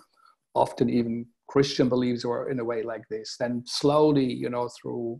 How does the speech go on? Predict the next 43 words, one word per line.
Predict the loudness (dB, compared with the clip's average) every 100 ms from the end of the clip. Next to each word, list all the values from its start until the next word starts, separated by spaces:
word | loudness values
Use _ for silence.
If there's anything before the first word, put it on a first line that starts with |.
| -6
Moliere | -2 0 2 2 2
and |
others, | 2 2 4
the |
individual | 4 4 4 4 4 2
came | 4 2 4
out, | 4 6 4 4
the | 0 0 -4 _ _
servant | -4 6 6 6 4
was | 2 2
on | 2
the | 0
middle | 0
of | -2
the | -2
stage | 0 0
after | 0 0
the | -2
kings | -2 0 0 2 0 -4
and | -8 -8
Shakespeare | -8 -6 -2 0
were | 2
on | 0
the | -2
stages. | -2 -2 -2 -4 -8 _ _ _ _ _ -8
And | -2 -2 2
individual | 6 8 8 8 8
voices | 8 6 6 0
came | 0 0 0 -2 -4 -4
up | 0 0 0 -6 -6
and | -6 -4
said, | -2 -2
"No, | -2 0 2
what | 4 2
I | 2 0
think | 0 -2 -2
is | -4 -6
of | -6
significance." | -4 -2 0 0 -2 -2 -2 -2 -2
And | -4 -6
then | -6
there | -4 -2
were | -2